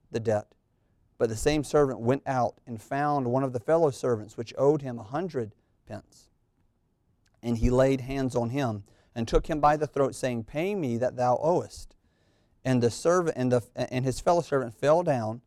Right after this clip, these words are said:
at his feet, and besought him, saying, 'Have patience with me, and I will pay thee all.' And he would not,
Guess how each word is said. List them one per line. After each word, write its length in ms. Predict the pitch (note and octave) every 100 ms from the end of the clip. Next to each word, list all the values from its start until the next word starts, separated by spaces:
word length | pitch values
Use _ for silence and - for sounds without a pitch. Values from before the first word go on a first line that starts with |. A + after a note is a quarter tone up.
| _ _
at 200 | B2+ B2+
his 200 | C3 -
feet, 240 | - D3 A2+
and 120 | A#2
besought 340 | A2+ C#3+ D3
him, 140 | C3+ A#2
saying, 320 | - A#2 A2+ -
'Have 300 | C#3 C#3 B2+
patience 400 | C#3+ D3+ D3 -
with 140 | B2+
me, 260 | A#2+ G#2+ A2 _ _ _ _ _ _
and 120 | A#2+ A#2+
I 120 | A#2+
will 100 | A2+
pay 260 | - B2
thee 220 | A#2+ A2+ A#2
all.' 300 | A2 G#2 -
And 100 | G#2
he 280 | - E3 E3
would 360 | C#3 C#3 B2
not, 440 | A2+ G#2+ F#2+ _